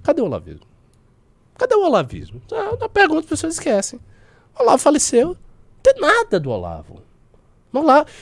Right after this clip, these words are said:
Se você, se, se você sente hoje, parece que o Olavo nem foi a figura mais importante da direita nos últimos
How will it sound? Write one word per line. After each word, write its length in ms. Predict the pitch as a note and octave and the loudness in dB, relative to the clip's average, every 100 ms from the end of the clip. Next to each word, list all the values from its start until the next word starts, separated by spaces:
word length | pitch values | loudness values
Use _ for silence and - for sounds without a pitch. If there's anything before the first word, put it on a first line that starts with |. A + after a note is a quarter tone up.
| - | -6
Se 80 | - | 0
você, 380 | D#4+ F#4 - | 4 4 2
se, 340 | G#3+ - A3+ C4+ | -6 -4 -4 -2
se 180 | C4+ C#4+ | 0 0
você 140 | D4 | 0
sente 400 | - C#4+ D#4+ - | 0 0 0 0
hoje, 180 | G#3+ B3 | 0 -2
parece 440 | - G#3+ A#3 - | 2 4 4 0
que 80 | - | -2
o 40 | |
Olavo 300 | B3+ F#3+ A#3 | 2 2 2
nem 140 | G#3 D4 | -2 -6
foi 240 | - G#3 | -4 -4
a 40 | D4+ | -4
figura 360 | - F#3+ G#3+ | -6 -4 -4
mais 340 | F#3+ C#3 D#3 G#3+ | -4 -4 -4 -4
importante 760 | A#3 A#3+ - D3+ A#3+ - E4+ - | -8 -12 -8 -8 -8 -10 -12 -12
da 140 | C#3 E3+ | -8 -6
direita 420 | F3+ D#3 F#3+ G#3+ | -6 -8 -8 -8
nos 160 | G#3+ D#3 | -10 -14
últimos 560 | A#3 - A#3+ - - | -16 -16 -18 -20 -20